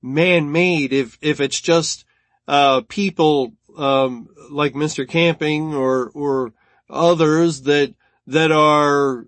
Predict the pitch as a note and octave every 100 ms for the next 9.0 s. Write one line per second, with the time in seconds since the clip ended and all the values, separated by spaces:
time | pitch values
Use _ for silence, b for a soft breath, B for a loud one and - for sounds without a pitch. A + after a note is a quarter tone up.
0 | - C#3 C3+ C3+ C3+ B2+ B2 D3 C#3+ D3
1 | D3 G3 F3 D3+ D3+ C#3 C#3 C3 A#2 C#3+
2 | D3+ E3 D#3 C3+ C3 - F3+ F3+ D3+ D#3+
3 | D3+ C#3 C3+ C3 A#2+ - C#3 C#3+ D3+ -
4 | b b b F3+ F#3+ G#3 B3+ A#3+ A3+ A3+
5 | F#3+ - G#3+ G#3 F#3+ D#3+ - E3+ E3+ D#3+
6 | E3 E3 G3 G#3 E3 D3+ D3+ C#3 b b
7 | b - F3 G3+ G#3 G3+ E3+ F#3+ F#3+ F#3
8 | D#3+ - F3+ F#3 E3+ C#3+ C#3+ E3 F3+ D#3+